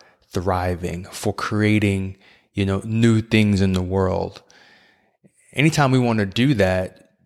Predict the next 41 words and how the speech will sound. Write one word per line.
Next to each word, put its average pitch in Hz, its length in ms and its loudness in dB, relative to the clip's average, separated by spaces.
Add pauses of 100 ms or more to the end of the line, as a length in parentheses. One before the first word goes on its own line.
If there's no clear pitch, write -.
(140)
we've 120 260 0
got, 113 520 -2
we 123 140 -2
have 127 240 2
to 107 80 -2
push - 380 -4
against 107 560 -2
that - 200 -2
natural 104 800 0
evolution 107 720 2
of 98 120 0
our 95 120 2
brain 104 460 2
that 98 160 0
wants 101 300 -2
to - 80 -8
keep - 280 -2
us 95 120 2
safe 131 340 2
all 90 120 4
the 87 100 -6
time. 92 340 -4
It 113 80 -6
wants 107 240 0
to - 80 -6
keep 110 300 0
us 98 180 -4
out 117 220 4
of 101 100 2
harm's 92 380 -2
way. 95 320 -4 (800)
You, 107 360 0
you - 140 -8
see, 113 220 2
our 107 120 4
brains 113 520 0
don't 104 280 0
know 107 200 2
the 95 100 0
difference 107 460 -2
between 101 600 -6